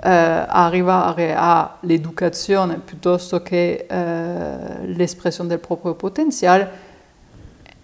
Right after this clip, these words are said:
è, è molto larga come visione e potrebbe sembrare che non c'entra niente, ma non è il, non è il luogo, ma ci sono veramente delle, delle, delle informazioni che fanno completamente la connessione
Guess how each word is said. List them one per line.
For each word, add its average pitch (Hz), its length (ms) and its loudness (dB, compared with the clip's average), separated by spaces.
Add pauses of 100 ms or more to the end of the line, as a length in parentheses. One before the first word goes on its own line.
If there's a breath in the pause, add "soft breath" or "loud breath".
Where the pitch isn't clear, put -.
(220)
è, - 200 -10
è 185 220 -4
molto 185 360 0
larga 196 500 10
come 180 360 -2
visione 170 800 0
e 185 80 -6
potrebbe 185 520 0
sembrare 180 760 0
che 190 100 -10
non 175 180 -2
c'entra 180 420 -6
niente, 175 460 -4
ma 160 260 -4 (760)
non 165 240 -6
è 165 60 -2
il, 160 120 -4 (100)
non 165 340 -2
è 170 60 0
il 175 100 -2
luogo, 190 500 4
ma 170 160 -4
ci - 120 -14
sono 165 260 -8
veramente 175 560 -4
delle, 165 280 -6 (520 loud breath)
delle, 170 560 -6 (340)
delle 160 280 -4
informazioni 165 1300 -4
che 175 140 -8
fanno 160 340 -8
completamente 208 760 -6
la 196 100 -10
connessione 175 880 -10